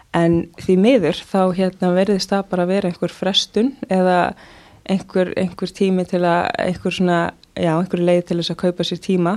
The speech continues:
mögulega, að þau vilja ekki alveg, hérna, em, fella tillögu, en er einhvern veginn að fresta að eitthvað, ég veit ekki alveg hvað, hvað þau eru að gera með þetta. Em,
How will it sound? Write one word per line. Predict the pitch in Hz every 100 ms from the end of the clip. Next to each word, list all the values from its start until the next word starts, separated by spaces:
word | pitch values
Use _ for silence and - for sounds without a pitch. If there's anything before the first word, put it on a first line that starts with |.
| - 196
mögulega, | 180 170 165 165 240 - - - - -
að | 175
þau | 180 175
vilja | 175 170
ekki | 175
alveg, | 175 175 170 165
hérna, | 170 165 170 165 165 - - - - - - 185
em, | 170 165 165 165 160 156 -
fella | 180 180 180 185
tillögu, | 180 175 180 226 - - _ _ - -
en | 175 175
er | 175
einhvern | 165 175 170
veginn | 170
að | 165 165 - - _ - - - _ _ -
fresta | - 196 196 - 185 185
að | 233 220
eitthvað, | 202 196 214
ég | 208
veit | 202
ekki | 196
alveg | 190 170 -
hvað, | 175 170 - -
hvað | 196 185 170
þau | 175
eru | 170 165
að | 196
gera | 175 165 - _ _ _ _ -
með | 175 160
þetta. | 160 156 240 262 - - - - - -
Em, | 180 175 170